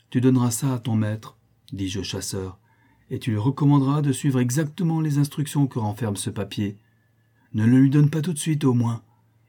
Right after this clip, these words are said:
Il reviendrait me questionner, et je ne veux pas être interrogé. Allons, va-t'en donc, fainéant, ton wagon est déjà loin. » Jim prit le billet et s'en alla. « Voilà tout ce que je sais de votre frère, monsieur,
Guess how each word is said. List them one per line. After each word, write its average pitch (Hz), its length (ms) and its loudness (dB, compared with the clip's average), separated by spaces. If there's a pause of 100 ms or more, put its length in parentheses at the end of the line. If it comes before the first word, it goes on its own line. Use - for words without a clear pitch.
Il 117 100 -6
reviendrait 117 440 0
me 117 80 2
questionner, 120 600 0 (240)
et 156 60 -4
je 143 100 6
ne 139 100 8
veux 117 140 0
pas 95 160 -4
être 92 180 -8
interrogé. 92 640 -6 (760)
Allons, 143 400 4 (240)
va-t'en 123 340 0
donc, 127 260 2
fainéant, 127 540 2 (360)
ton 139 120 4
wagon 135 300 4
est 135 60 6
déjà 131 160 2
loin. » 139 380 4 (1200)
Jim 117 280 0
prit 123 180 -6
le 98 100 -2
billet 101 440 -4
et 90 60 -4
s'en 120 240 -2
alla. « 90 320 -8 (1200)
Voilà 143 280 4
tout 147 120 -2
ce 147 80 -4
que 165 100 -2
je 143 120 2
sais 135 140 0
de 127 80 0
votre 127 260 -2
frère, 98 280 -6
monsieur, 90 480 -6